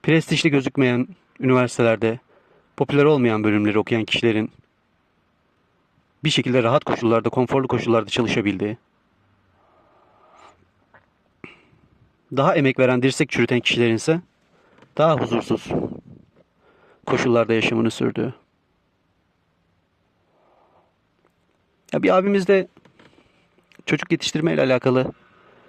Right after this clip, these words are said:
iki kızı vardı. Şey demişti bir gün, hani, e, mutlaka vardır çevrenizde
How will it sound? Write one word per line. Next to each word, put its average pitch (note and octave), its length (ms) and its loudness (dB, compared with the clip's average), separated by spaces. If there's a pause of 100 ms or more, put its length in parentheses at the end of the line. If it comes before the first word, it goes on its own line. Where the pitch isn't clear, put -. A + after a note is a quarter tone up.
(400)
iki - 160 -12
kızı D3 200 0
vardı. A2+ 380 0 (1300)
Şey E3 220 -2
demişti A#2 320 0
bir A2 40 -2
gün, A2+ 220 -2 (1600)
hani, D#3+ 360 2
e, A#2 600 2 (120)
mutlaka B2+ 440 0
vardır A#2+ 240 0
çevrenizde A2+ 600 0